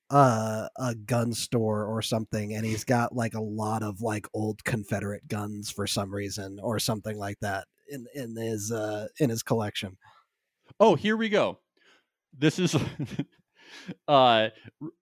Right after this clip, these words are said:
Speaker 2: David J. Morris, who created the petition to remove it, wrote that the mascot has racist roots and points back to Confederate m-, mythology.
Speaker 1: Oh,
Speaker 2: The
Speaker 1: shit. There it is.
Speaker 2: I was right. I told you.
Speaker 1: <laughs>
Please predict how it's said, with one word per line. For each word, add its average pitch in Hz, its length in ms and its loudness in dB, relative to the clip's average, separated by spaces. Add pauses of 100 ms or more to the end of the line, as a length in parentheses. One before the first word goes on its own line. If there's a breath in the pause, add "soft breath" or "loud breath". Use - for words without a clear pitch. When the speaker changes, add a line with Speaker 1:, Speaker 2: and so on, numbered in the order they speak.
(600)
Speaker 2:
David 170 360 6
J. 190 160 8
Morris, 151 420 6
who 143 100 4
created 139 300 6
the 156 60 4
petition 143 420 2
to 135 100 2
remove 147 380 4
it, 127 220 6
wrote 131 200 8
that - 120 -20
the 127 60 2
mascot 135 540 4
has 123 240 6
racist 147 600 4
roots 151 340 6
and 123 180 2
points 139 300 2
back 131 280 4
to 139 80 -6
Confederate 127 520 4
m-, 135 140 -4
mythology. 117 760 2 (140)
Speaker 1:
Oh, 233 280 10
Speaker 2:
The 156 140 6
Speaker 1:
shit. 165 300 2
There 185 160 2
it 180 80 0
is. 180 360 2
Speaker 2:
I 151 120 6
was 175 200 4
right. 190 280 6
I 151 80 4
told 185 280 4
you. 117 180 4
Speaker 1:
<laughs> - 40 -20